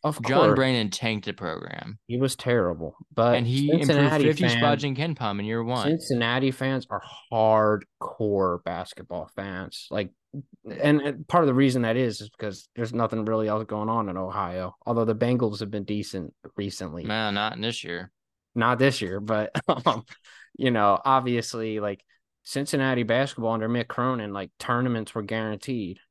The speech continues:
Speaker 1: You know, they wanna
Speaker 2: Yeah,
Speaker 1: get back
Speaker 2: and
Speaker 1: to that level.
Speaker 2: I mean, I think they
Speaker 1: Mm-hmm.
Speaker 2: are. Like, I think John Brand, just that tenure just set him back a little bit. I
Speaker 1: It
Speaker 2: mean,
Speaker 1: did.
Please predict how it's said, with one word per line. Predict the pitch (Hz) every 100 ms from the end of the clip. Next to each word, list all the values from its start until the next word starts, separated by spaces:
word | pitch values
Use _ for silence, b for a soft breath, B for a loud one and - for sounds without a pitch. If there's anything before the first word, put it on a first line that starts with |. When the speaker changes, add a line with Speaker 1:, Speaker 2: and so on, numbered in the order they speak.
| _
Speaker 1:
You | 120
know, | 117
they | 113 135
wanna | 135 131
Speaker 2:
Yeah, | 131 92
Speaker 1:
get | 95
back | 143
Speaker 2:
and | 175
Speaker 1:
to | 113 104
that | 104
level. | 117 98 95 156
Speaker 2:
I |
mean, | 160 151
I | 135
think | 185 147
they | 131
Speaker 1:
Mm-hmm. | 180
Speaker 2:
are. |
Like, | 110 98
I | 110 110
think | 127 110
John | 107 117 110
Brand, | 98 107 117
just | 95 92 -
that | 104 110
tenure | - 104 101
just | 98 92
set | 104 101
him | 101
back | 95 92 98
a | 107
little | 104
bit. | 101 120
I | 120
Speaker 1:
It | 107
Speaker 2:
mean, | 98 95
Speaker 1:
did. | 117 110